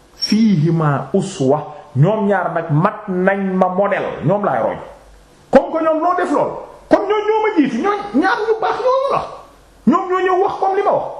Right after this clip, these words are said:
Mais kon kay man baax na. Kon, kon yéen seen lii ngeen may kii di ma, di ma reproche yii, di ma, di ma kii dara. Waaye. Waaw.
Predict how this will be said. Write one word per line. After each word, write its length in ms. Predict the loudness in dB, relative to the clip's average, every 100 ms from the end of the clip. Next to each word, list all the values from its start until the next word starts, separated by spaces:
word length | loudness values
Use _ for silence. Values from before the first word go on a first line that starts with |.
| -10
Mais 180 | -6 -4
kon 200 | -2 -2
kay 180 | 0 0
man 280 | 0 0 2
baax 160 | 2 2 -2
na. 80 | -4 -4 -10 -18 -20 _ -20 -4 2
Kon, 140 | 2 0 -4
kon 140 | -2 0
yéen 200 | 0 0 0
seen 200 | 0 2 2
lii 160 | 2
ngeen 240 | 2 2 2
may 200 | 0 0
kii 320 | -2 0 0
di 80 | 2
ma, 140 | 2 0
di 60 | 0
ma 120 | 0
reproche 560 | 2 2 2 -4 -4 -2
yii, 200 | 0 2
di 80 | 2
ma, 140 | 0 0
di 100 | 0
ma 100 | -2 -2
kii 280 | 0 0 0
dara. 240 | 0 0 -4 -8 -16 -20 -20 -20 _ -20 _ -4
Waaye. 200 | -4 -4 -14 -20 -20 -20 -20 -20 -20 -20 _ _ _ _ _ _ _ _ _ -6
Waaw. 240 | -2 0